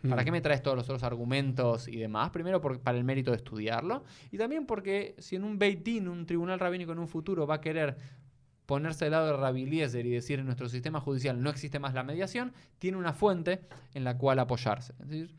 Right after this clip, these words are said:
Speaker 1: durante mucho tiempo existió. Pero yo traigo esta historia por sobre todo de lo, para
Speaker 2: A
Speaker 1: hablar
Speaker 2: ver.
Speaker 1: acá uno, unos minutos finales y dar
Speaker 2: Hablemos.
Speaker 1: alguna reflexión, es sobre este tema de la paz y la verdad, ¿no?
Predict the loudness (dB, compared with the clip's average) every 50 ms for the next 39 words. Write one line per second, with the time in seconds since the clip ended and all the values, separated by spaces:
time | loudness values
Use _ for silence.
0 | -20 -20 -12 -4 -2 -2 2 2 2 4 4 4 4 2 2 2 -2 -2 -4 -4
1 | -4 -8 -6 -4 -4 -4 -4 -6 -12 -20 -20 -20 -16 -12 -10 -4 -4 -4 -4 0
2 | 2 6 6 6 6 6 2 0 -2 -4 -2 0 0 2 4 4 2 2 2 0
3 | 2 2 2 2 2 0 0 2 4 4 4 4 6 6 8 8 10 10 10 10
4 | 10 8 8 6 4 2 4 2 0 0 0 0 0 0 0 0 -2 -4 -2 0
5 | 0 0 0 2 2 0 0 0 -6 -6 -6 -4 -2 0 2 2 2 2 0 0
6 | -2 -4 -8 -2 2 4 6 8 8 8 6 6 6 6 6 6 6 4 2 -2
7 | -4 -4 -2 -2 -2 -2 -2 -6 -14 -20 -20 -20 -20 -20 -18 -10 -8 -8 -8 -8
8 | -14 -20 _ _ _ _ -20 -8 -2 0 0 0 2 0 0 0 -2 -4 -6 -8
9 | -8 -8 -8 -6 -4 -4 -2 0 -2 0 0 -2 -2 -2 -2 -2 -2 0 0 -2
10 | -2 -2 -4 -6 -8 -12 -18 -14 -10 -10 -10 -10